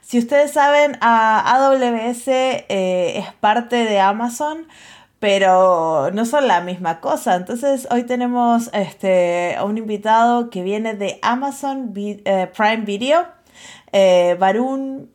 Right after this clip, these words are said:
y no voy a intentar pronunciar su apellido porque ya me lo olvidé, eh,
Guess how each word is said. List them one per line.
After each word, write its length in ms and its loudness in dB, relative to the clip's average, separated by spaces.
y 140 -10
no 120 0
voy 120 2
a 40 -4
intentar 300 -8
pronunciar 380 -12
su 60 -10
apellido 480 -6
porque 180 -18
ya 160 -8
me 120 -8
lo 80 -6
olvidé, 360 -8
eh, 280 2